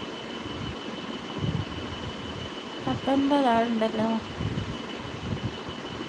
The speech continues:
ഫാമിലി റെസ്റ്റോറന്റ് ബാക്കിലുള്ള പോലെ. അതെയോ? അങ്ങനെ എനിക്കറിയില്ല. ഞങ്ങൾ ബസ് പോകുമ്പോൾ കാണുന്ന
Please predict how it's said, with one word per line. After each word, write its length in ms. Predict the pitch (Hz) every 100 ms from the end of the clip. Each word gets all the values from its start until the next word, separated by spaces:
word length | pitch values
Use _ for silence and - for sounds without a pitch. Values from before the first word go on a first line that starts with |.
| - - - - - - - - -
ഫാമിലി 580 | 240 240 247 254 262 269 269 247
റെസ്റ്റോറന്റ് 720 | 226 - 233 220 214 226 214 196
ബാക്കിലുള്ള 720 | 196 196 - 220 214 196 180 196
പോലെ. 260 | 196 202 - - 214
അതെയോ? 400 | 214 214 214 214 214 214
അങ്ങനെ 340 | 226 240 285 302 285 - -
എനിക്കറിയില്ല. 640 | 247 - 240 214 208 202 196 - - - - - - - - - -
ഞങ്ങൾ 260 | 233 233 254 240
ബസ് 380 | 226 226 - 269 -
പോകുമ്പോൾ 360 | 247 226 220 214
കാണുന്ന 380 | 196 196 214